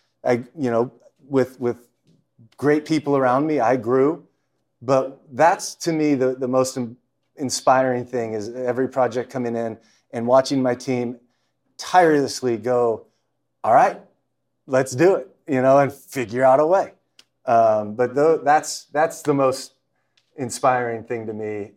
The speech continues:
So, and I know that's probably super corny, but every project is awesome. And it really is,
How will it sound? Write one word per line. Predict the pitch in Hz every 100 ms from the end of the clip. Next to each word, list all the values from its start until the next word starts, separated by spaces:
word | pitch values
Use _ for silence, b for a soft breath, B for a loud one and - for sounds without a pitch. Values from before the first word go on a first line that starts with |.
| _
So, | - 120 120 _ _ _ _ _ _ _
and | 127 123
I | 127
know | 131
that's | 123 -
probably | 123 117 110 - _
super | - - 131 120
corny, | 127 113 110
but | 113 -
every | 147 143 165
project | 175 185 180 214 190
is | 170
awesome. | 165 - 110 85 _ _ -
And | 151
it | 151
really | 175 226 226 240
is, | 175 104 -